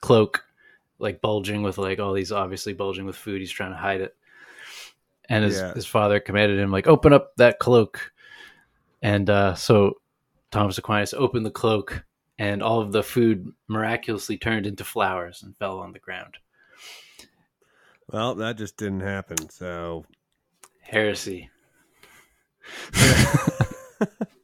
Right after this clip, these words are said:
Speaker 2: Here's a thought. Maybe there were always flowers in there.
Speaker 1: <laughs>
Speaker 2: And he was playing a prank. He was trying to steal flowers. This guy's just a kleptomaniac.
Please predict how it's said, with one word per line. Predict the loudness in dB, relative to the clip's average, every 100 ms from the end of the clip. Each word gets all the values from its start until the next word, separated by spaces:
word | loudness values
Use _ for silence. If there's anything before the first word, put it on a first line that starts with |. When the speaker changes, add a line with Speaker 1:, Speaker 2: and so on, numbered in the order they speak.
| _ _ -20 -18 -20 -20 -20 -2
Speaker 2:
Here's | 0 2
a | 0
thought. | 2 4 4 4
Maybe | 2 2 2
there | 2
were | 2
always | 2 2 2 -2
flowers | -2 2 4 2 2
in | -2
there. | -2 0
Speaker 1:
<laughs> | 2 2 0 -4 -10 -10 _ -20 -14
Speaker 2:
And | -8 -4
he | -2
was | -4 -6
playing | -6 -2 0 0
a | -2
prank. | -2 -2 -2 -4
He | -4
was | -4 -6
trying | -4 -2 0
to | -4
steal | -6 -6
flowers. | -4 -2 -2 0 -2 -4
This | -8 -4
guy's | -4 -4
just | -6 -10
a |
kleptomaniac. | -10 -8 -6 -4 -2 -2 -2 -2 -4 -8